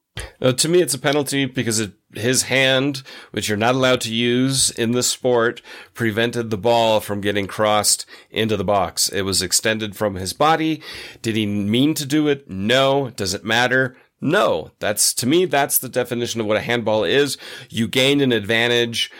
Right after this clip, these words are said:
by using your hand, whether you did it, uh, consciously or not, it doesn't matter to me. It was extended from the body. It blocked the ball from going where it was intended to go.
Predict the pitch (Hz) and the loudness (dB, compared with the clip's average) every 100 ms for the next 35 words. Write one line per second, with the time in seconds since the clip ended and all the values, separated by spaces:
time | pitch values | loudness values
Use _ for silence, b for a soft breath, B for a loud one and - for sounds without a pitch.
0 | B B - 107 107 107 113 98 104 98 | B B 0 2 2 0 0 0 0 0
1 | 98 98 104 90 87 92 107 104 101 95 | 0 0 0 -2 -2 2 2 2 0 -2
2 | 98 101 98 98 - - B B B B | -2 -2 0 -2 -4 -10 B B B B
3 | - 107 104 104 101 92 - - - _ | -2 2 4 4 2 0 -8 -16 -20 _
4 | - - - 131 165 156 135 127 131 127 | -18 -8 0 2 2 0 0 2 4 2
5 | 95 101 101 127 139 - 107 117 98 101 | 2 2 2 2 0 -2 -4 0 0 -2
6 | 80 95 110 127 - 127 139 151 113 95 | 0 2 2 0 0 0 2 0 0 -2
7 | 95 - - 117 107 - 101 98 117 139 | 0 0 0 0 -2 -2 -4 0 0 2
8 | 156 120 98 107 104 - 98 104 104 117 | 0 -4 -2 0 0 -2 -4 2 2 2
9 | - 104 95 110 107 107 107 107 98 92 | -2 -8 -2 2 2 2 2 2 2 0
10 | 95 90 110 101 87 95 131 147 | -2 -2 -2 -2 -6 0 2 2